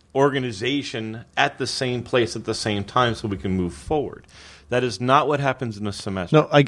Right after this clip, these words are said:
Speaker 2: I get it now.
Speaker 1: What happens in a semester, ju-, well, now I'm responding to Nitin. What
Speaker 2: Oh.
Speaker 1: happens in a semester
Speaker 2: Who cares about him? I get it.
Speaker 1: <laughs>
Speaker 2: Fine.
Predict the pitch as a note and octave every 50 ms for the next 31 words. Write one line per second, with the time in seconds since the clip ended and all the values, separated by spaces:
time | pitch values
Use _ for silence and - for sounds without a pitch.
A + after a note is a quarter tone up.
0 | - - C3+ B2+ A#2 C3 C3 C#3 B2 G2+ G2+ F2 - - _ _ G#2+ A#2 A#2+ B2+
1 | C3+ C3+ C3 C3+ A#2 A#2+ A#2+ A#2 A2 - - C3 B2+ B2+ B2+ - - C#3 A#2 -
2 | - - F#2+ - - F#2 E2+ F2 F2+ - - - F#2+ F#2 G2 G2 F#2+ F#2 F#2 F2+
3 | - - - - - - - - - - G2 G2 - - - A2+ F#2 F2+ F2+ -
4 | - B2+ B2 B2 B2 A#2+ - - - - - - - - - - - - G2+ F#2+
5 | - F#3+ F#3 F3+ D3 D3 D3 D3+ E3 C#3+ C#3 D3+ C#3+ C3+ - - D3 C3 C3+ E3
6 | G#3 G3+ - - - C#3 C3 C3+ C3+ - E3+ C4+ - - D#4+ F4+ F4+ D4+ D4+ D4+
7 | C#4+ C4 A#3 A#3 A#3 A3 G#3 A3 C4 D4+ C#4+ E3 F#3+ A#3 B3 A3 A#3+ B3+ A#3 -
8 | G#3+ A3 C4 C4 G3+ D#3 C#3+ B2+ A#2+ A#2+